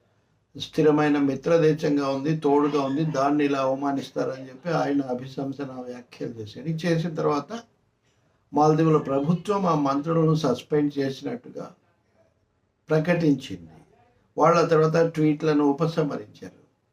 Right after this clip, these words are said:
దీని మీద ఒక పెద్ద దుమారం జరుగుతోంది. రెండోది,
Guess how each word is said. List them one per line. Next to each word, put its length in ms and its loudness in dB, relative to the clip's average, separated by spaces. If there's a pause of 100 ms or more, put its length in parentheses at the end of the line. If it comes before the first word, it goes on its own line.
(380)
దీని 120 2
మీద 160 2
ఒక 180 0
పెద్ద 200 0
దుమారం 580 2
జరుగుతోంది. 580 0
రెండోది, 440 -2